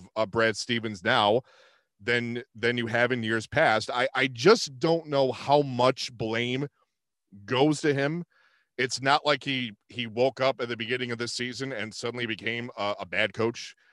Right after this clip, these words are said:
or, or forgot how to motivate. And my whole thing is, you know, not to get too simplistic, but, you know, coaches coach and players play. And, you know, you can coach the hell out of somebody or, or a bunch of somebodies, but if they don't <laughs> go out there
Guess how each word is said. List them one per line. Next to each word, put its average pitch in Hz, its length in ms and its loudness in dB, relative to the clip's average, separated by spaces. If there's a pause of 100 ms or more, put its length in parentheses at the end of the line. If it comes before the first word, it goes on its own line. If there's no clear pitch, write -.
(120)
or, 101 300 -2
or 98 200 -4
forgot 104 500 0
how 110 140 2
to 104 60 -4
motivate. 117 500 0 (600)
And 110 460 0 (920)
my 110 260 2
whole 135 180 4
thing 139 280 -2
is, 113 260 -2
you 123 220 -6
know, 104 120 0
not 113 260 2
to 120 120 -4
get 107 200 -2
too 117 140 -8
simplistic, 113 640 -4
but, 101 200 0
you 104 100 -6
know, 95 180 -2
coaches 107 400 -4
coach 120 320 -2
and 110 100 -8
players 101 340 0
play. 120 460 0
And, 98 320 -4
you 107 100 -6
know, 98 120 -2
you 104 160 -6
can 131 140 -6
coach 120 320 -2
the 98 120 -2
hell 120 480 4
out 101 140 2
of 92 100 -4
somebody 104 560 -2
or, 92 300 -4
or 95 160 -4
a 92 60 -2
bunch 120 260 -2
of 110 100 -8
somebodies, 98 500 -4
but 107 220 0
if 107 120 -4
they 107 160 -2
don't 127 320 2
<laughs> - 100 -14
go 131 120 6
out 127 240 4
there 113 280 4